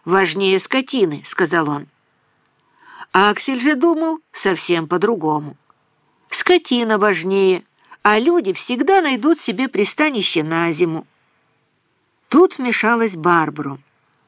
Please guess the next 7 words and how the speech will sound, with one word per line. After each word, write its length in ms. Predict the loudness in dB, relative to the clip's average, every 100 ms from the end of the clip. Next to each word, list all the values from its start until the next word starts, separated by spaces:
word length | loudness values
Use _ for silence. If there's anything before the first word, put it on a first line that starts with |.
| _ _ _ _ _ _ _ _ _ _ _ _ _ _
"Вот 460 | -2 2 2 2 -4
как! 340 | -14 -14 -20 _ _ -20 -12
Скотина 640 | -6 0 0 2 0 0
тебе 300 | -2 0 0
важнее 480 | 2 0 0 0 0
нас, 560 | 0 2 2 0 -8 -20 _ -4
людей!" 600 | 0 0 2 4 4 0